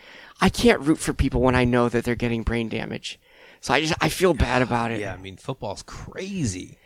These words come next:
Speaker 1: You know, you know what bothers me the most?
Speaker 2: What?
Speaker 1: Is that, uh, I read, I read an article about this Carnegie Mellon study that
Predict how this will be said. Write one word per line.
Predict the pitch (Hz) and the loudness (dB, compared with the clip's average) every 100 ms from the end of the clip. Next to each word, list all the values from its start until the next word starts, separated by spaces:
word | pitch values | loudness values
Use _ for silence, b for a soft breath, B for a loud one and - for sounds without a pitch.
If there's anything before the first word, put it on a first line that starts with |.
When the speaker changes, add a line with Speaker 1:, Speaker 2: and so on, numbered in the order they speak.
| - | -4
Speaker 1:
You | 165 214 | 2 4
know, | 175 - - | 4 -4 2
you | 190 | 6
know | 220 | 8
what | - | 6
bothers | 151 160 139 | 4 2 2
me | 143 | 2
the | 120 | 4
most? | 120 120 - - - _ _ | 2 2 -2 -8 -14 _ _
Speaker 2:
What? | 117 104 - - - _ - - | -6 -6 -6 -14 -20 _ -20 -4
Speaker 1:
Is | 139 135 - | 0 0 0
that, | 143 135 - _ _ _ _ _ - | 0 0 0 _ _ _ _ _ -8
uh, | 131 123 110 - - | -2 0 0 -2 0
I | 156 | 2
read, | 160 185 - - - | 6 4 4 -4 -2
I | |
read | 156 185 | 4 6
an | 170 | 8
article | 165 160 | 6 4
about | 147 139 | 2 2
this | 135 | 0
Carnegie | - 147 143 131 | 2 4 4 4
Mellon | 127 127 123 | 2 2 0
study | - 120 123 | -2 -4 -4
that | 110 | -6